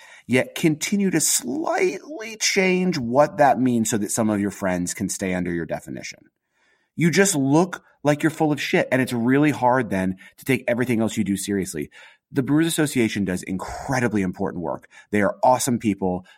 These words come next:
They support amazing beers. I think that the, this,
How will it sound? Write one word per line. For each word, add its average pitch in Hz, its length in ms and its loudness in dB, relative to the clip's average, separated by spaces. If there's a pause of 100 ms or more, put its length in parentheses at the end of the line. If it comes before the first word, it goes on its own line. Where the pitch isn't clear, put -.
They 95 80 -2
support 110 400 -2
amazing 101 540 2
beers. 78 400 -8 (360)
I 123 100 0
think 139 320 -2
that 113 160 -4
the, 117 160 -4
this, 113 280 -2